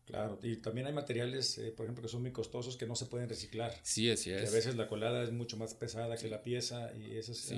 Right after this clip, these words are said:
Speaker 1: y aunque sea
Speaker 2: casi
Speaker 1: corrida
Speaker 2: siempre.
Speaker 1: corta, es una aplicación que pudiera también
Speaker 2: Y, por
Speaker 1: ser colada
Speaker 2: ejemplo,
Speaker 1: caliente.
Speaker 2: piezas médicas no se pueden misturar con materiales
Speaker 1: Claro,
Speaker 2: remolidos
Speaker 1: no se pueden
Speaker 2: o
Speaker 1: materiales.
Speaker 2: piezas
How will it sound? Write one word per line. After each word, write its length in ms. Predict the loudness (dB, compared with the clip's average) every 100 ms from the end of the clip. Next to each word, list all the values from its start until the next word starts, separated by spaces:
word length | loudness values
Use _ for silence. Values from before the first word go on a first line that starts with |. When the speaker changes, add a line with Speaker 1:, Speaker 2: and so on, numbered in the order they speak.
| 0
Speaker 1:
y 20 |
aunque 200 | 0 2
sea 80 | 2
Speaker 2:
casi 100 | 4
Speaker 1:
corrida 100 | 6 6
Speaker 2:
siempre. 120 | 6
Speaker 1:
corta, 320 | 2 4 2
es 160 | 2 -2
una 120 | -6
aplicación 520 | -6 -4 -4 -2 -2
que 120 | -4 -6
pudiera 340 | -4 -2 -4
también 160 | 0 -2
Speaker 2:
Y, 20 |
por 60 |
Speaker 1:
ser 40 | 0
colada 120 | 0
Speaker 2:
ejemplo, 280 | 0 4 4
Speaker 1:
caliente. 160 | 4 2
Speaker 2:
piezas 260 | 2 2
médicas 420 | 2 2 2 0 -2
no 80 | -2
se 100 | -2
pueden 260 | 0 0 0
misturar 420 | 0 0 0 0
con 320 | -2 -2 0
materiales 680 | -2 0 2 2 2 -2 -4
Speaker 1:
Claro, 120 | -2
Speaker 2:
remolidos 520 | 0 4 4 4 4
Speaker 1:
no 0 |
se 40 | 4
pueden 160 | 2
Speaker 2:
o 40 | 0
Speaker 1:
materiales. 240 | 0 0 2
Speaker 2:
piezas 300 | -2 -4